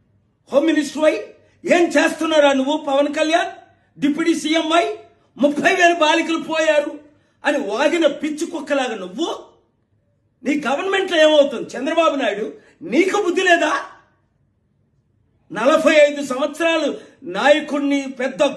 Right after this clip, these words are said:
పుట్టికలు పెడతా, సిగ్గులేని గాడిదిల్లారా. చిన్న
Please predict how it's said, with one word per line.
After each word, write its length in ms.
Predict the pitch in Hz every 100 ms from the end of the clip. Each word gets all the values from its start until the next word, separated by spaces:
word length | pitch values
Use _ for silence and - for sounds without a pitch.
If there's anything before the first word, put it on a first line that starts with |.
| - _ _ _
పుట్టికలు 360 | 294 370 370 349
పెడతా, 240 | 311 320 330 - - _ _ _ _ _ _ _ _ _ _ -
సిగ్గులేని 640 | - 190 - 269 262 262 - -
గాడిదిల్లారా. 720 | 202 254 262 285 285 285 311 392 - _ _ _ _ _ _ _ _ _ _ _ _ _ _ _ _ -
చిన్న 360 | - 285 330